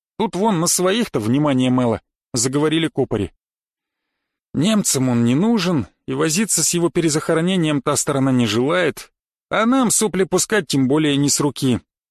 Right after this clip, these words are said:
Не стоит быть святее Папы Римского. В конце концов, таких, как он, полным-полно.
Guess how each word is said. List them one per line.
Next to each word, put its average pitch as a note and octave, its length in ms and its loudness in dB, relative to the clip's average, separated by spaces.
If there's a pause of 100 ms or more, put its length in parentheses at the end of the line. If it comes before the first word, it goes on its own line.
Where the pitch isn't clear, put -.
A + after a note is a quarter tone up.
(180)
Не E3+ 260 0
стоит G3+ 360 0
быть D3+ 200 0
святее D#3+ 440 0
Папы D3 280 -2
Римского. B2+ 480 0 (600)
В - 100 -14
конце A#2 320 -2
концов, C3+ 400 -2
таких, E3 320 -4
как G3 220 -2
он, G#3 100 2
полным-полно. F3+ 800 0